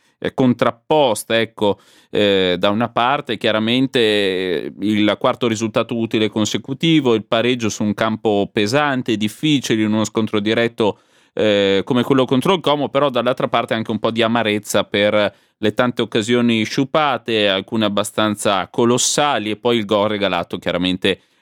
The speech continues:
agli avversari per l'ennesimo errore difensivo, specialmente di Cici Zola.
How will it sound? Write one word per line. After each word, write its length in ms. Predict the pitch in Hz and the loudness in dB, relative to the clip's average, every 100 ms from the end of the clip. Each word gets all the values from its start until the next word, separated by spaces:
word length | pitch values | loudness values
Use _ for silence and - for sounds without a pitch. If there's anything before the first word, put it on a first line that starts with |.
| - | -4
agli 240 | 104 107 | -2 0
avversari 600 | 107 117 113 - 104 107 | 0 0 -2 -2 -2 -2
per 180 | 104 101 | -2 0
l'ennesimo 840 | 101 98 101 104 101 110 101 104 | 0 0 0 0 0 0 0 0
errore 400 | 107 98 104 101 | 0 0 0 -2
difensivo, 580 | 98 95 117 98 98 95 | -2 -2 -2 -2 -2 -2
specialmente 680 | - 98 101 95 98 101 104 | -2 -4 -2 0 0 -2 -2
di 180 | 92 | -4
Cici 380 | - 110 - 101 | -2 -4 -2 -4
Zola. 400 | 90 101 87 87 | 0 0 0 -2